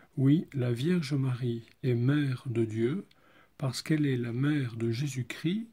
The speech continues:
qui est Dieu. Comment Marie devint-elle la mère de Jésus-Christ ? Marie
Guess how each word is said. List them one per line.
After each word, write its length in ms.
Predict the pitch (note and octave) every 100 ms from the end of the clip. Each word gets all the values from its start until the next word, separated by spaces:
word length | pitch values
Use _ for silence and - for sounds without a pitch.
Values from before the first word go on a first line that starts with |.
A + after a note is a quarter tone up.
| -
qui 220 | E3+ E3
est 80 | C3+
Dieu. 300 | A2+ A2 A#2 - _ _ _ _ _ _ _ _ _ _
Comment 340 | - E3+ F#3 G3
Marie 480 | D3 C#3+ A#2 D#3+
devint-elle 880 | E3 C#3+ C3 C3+ B2 D3+ D3+ E3+ F3+ B2+
la 140 | A#2+
mère 440 | A#2 C3+ D#3+ F#3 D#3
de 140 | B2+
Jésus-Christ ? 680 | B2+ C#3+ C3 - - A2+ A#2 - _ _ _ _ _ _ - - - _ _
Marie 580 | C#3 D#3 D3 C3 B2 -